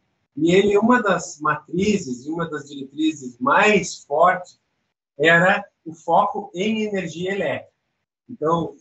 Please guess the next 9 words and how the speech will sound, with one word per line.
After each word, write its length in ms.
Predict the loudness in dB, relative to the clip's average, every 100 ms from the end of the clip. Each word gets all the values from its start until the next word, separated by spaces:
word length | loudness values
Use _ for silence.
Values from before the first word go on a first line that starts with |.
| _
o 80 | -12
desinvestimento 680 | -4 0 0 -2 -4 -4 -2
da 140 | -4
Telecom 640 | -2 -2 -2 0 2 2 -4 _ _ _
foi 240 | 0 0
com 160 | 0 2
base 380 | 4 4 2 0
nessa 400 | -2 -2 -6 -10
premissa, 720 | -10 -6 0 2 2 0 -6